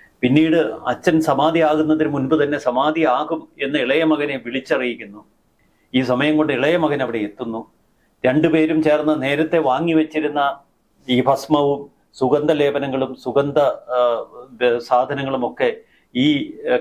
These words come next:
കല്ലറയിൽ നിക്ഷേപിക്കുന്നു. അതൊക്കെ വളരെ ശാസ്ത്രീയമായാണ് അവർ ചെയ്തിരിക്കുന്നത്. ഇന്നത്തെ പരിശോധനയിൽ അതാണ് നമ്മെ അത്ഭുതപ്പെടുത്തി കളഞ്ഞത്. കല്ലറയിൽ ശരിക്കും അത്ഭുതമാണ്, നെഞ്ചൊപ്പമാണ്. അതിന്, അതിന് മുകളിലേക്ക് ഓരോ,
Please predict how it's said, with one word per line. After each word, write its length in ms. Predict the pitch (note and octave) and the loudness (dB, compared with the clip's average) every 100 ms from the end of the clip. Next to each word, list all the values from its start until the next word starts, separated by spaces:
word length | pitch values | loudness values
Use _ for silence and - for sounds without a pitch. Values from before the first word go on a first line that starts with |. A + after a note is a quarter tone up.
| B2 | 0
കല്ലറയിൽ 560 | A#2+ C#3+ C#3+ C#3 B2 | 0 0 0 -2 -4
നിക്ഷേപിക്കുന്നു. 840 | A2 G#2+ - C3+ A2+ - G#2+ A2+ - _ _ _ _ _ | -6 -8 -2 -2 -2 -6 -6 -8 -14 _ _ _ _ _
അതൊക്കെ 260 | D3 G3+ G#3 | 0 2 2
വളരെ 500 | F3 D3+ F3+ G3+ G#3 | 2 2 2 2 2
ശാസ്ത്രീയമായാണ് 1000 | - C3 D#3 D#3 - G#3+ G#3 F#3 E3+ D#3 | 0 0 0 -2 -2 0 0 0 2 2
അവർ 120 | C#3+ | -2
ചെയ്തിരിക്കുന്നത്. 500 | - C3 B2+ B2 A2 | -4 -4 -4 -4 -2
ഇന്നത്തെ 220 | C3 C#3+ | -2 -2
പരിശോധനയിൽ 600 | E3 C#3+ F3 E3+ F3 E3 | -2 -2 -2 -2 2 2
അതാണ് 320 | C3+ D#3 D#3+ E3+ | 4 2 0 -2
നമ്മെ 220 | D#3 D#3 | 0 0
അത്ഭുതപ്പെടുത്തി 720 | A#2+ A#2+ D3+ D#3 D#3 - B2+ | -2 -4 -2 0 -2 -6 -6
കളഞ്ഞത്. 340 | A2 G#2 G#2 | -6 -8 -10
കല്ലറയിൽ 540 | G2 G#2 C#3 D#3+ E3+ D#3+ _ _ _ | -6 -2 0 0 -2 -6 _ _ _
ശരിക്കും 300 | - D3+ D#3 | 0 0 2
അത്ഭുതമാണ്, 580 | E3 D#3+ G#3 E3+ B2 A2+ | 2 2 2 0 -2 -4
നെഞ്ചൊപ്പമാണ്. 720 | B2+ C#3+ F#3 F3+ G3 D#3+ A#2 A2 _ _ _ _ | -4 -2 -2 0 0 0 -2 -10 _ _ _ _
അതിന്, 520 | A#2 D#3 E3 - - - | 0 2 0 -4 -8 -4
അതിന് 220 | - D#3 | 0 0
മുകളിലേക്ക് 680 | E3+ D#3 E3+ F#3 E3+ F3 D#3 | 2 0 0 0 0 -2 0
ഓരോ, 440 | - D#3+ F3+ F3+ | 0 2 2 -2